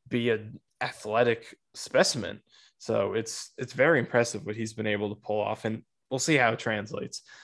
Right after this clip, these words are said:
But, um, for now, it's been good to, just to see him out there healthy and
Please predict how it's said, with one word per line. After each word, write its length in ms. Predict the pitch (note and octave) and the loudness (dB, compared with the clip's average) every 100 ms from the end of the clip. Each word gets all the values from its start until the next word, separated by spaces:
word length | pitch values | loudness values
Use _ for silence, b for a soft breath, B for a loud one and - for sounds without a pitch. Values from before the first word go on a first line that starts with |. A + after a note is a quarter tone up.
| B | B
But, 140 | A2 G#2+ | -4 -2
um, 300 | G2 F#2+ - _ _ | -2 -6 -10 _ _
for 200 | _ C3+ | _ -2
now, 320 | B2 B2 A2+ | 2 4 4
it's 160 | G#2+ G#2+ | 2 -2
been 180 | A2+ G#2 | -8 -6
good 300 | A2 G#2+ F#2 | 0 0 0
to, 240 | G#2+ G#2 - _ | -2 -2 -6 _
just 220 | D#3+ D#3+ | 0 0
to 60 | C#3 | 0
see 180 | - C3+ | -2 -2
him 100 | A#2 | 0
out 180 | A#2 | -2
there 160 | A2+ G#2+ | -2 -4
healthy 460 | G#2+ G#2 G#2 G#2+ G2+ | -2 -6 -6 -8 -6
and 240 | G2+ G#2 | -8 -10